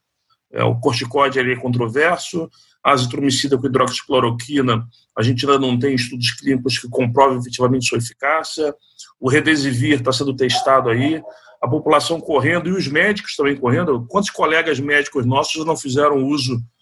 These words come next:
é, de medicamentos, é, é, é, é, é, pra tratamento de verminose, por exemplo, porque existem alguns estudos que mostram eficácia in vitro desses tratamentos. Então, essa, essa comoção toda,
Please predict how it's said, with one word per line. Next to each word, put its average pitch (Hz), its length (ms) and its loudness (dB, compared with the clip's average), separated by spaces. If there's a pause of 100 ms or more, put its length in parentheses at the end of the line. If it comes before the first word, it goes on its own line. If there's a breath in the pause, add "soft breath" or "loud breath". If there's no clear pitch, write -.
(240)
é, 120 340 0
de 120 140 -4
medicamentos, 131 1120 0 (440)
é, 120 100 2
é, 110 100 2
é, 113 540 0
é, 107 420 2
é, 104 580 0 (200)
pra 131 160 0
tratamento 127 520 0
de 123 100 -4
verminose, 131 760 2
por 123 120 0
exemplo, 147 540 0 (140)
porque 151 540 0 (420 soft breath)
existem 147 440 0
alguns 147 360 0
estudos 165 560 -2
que 170 120 -4
mostram 147 340 4
eficácia 143 520 -2
in 131 120 0
vitro 120 420 0
desses 123 240 0
tratamentos. 113 600 -2 (320)
Então, 151 240 -2 (320 loud breath)
essa, 151 320 0
essa 151 360 -2
comoção 170 720 0
toda, 151 460 -2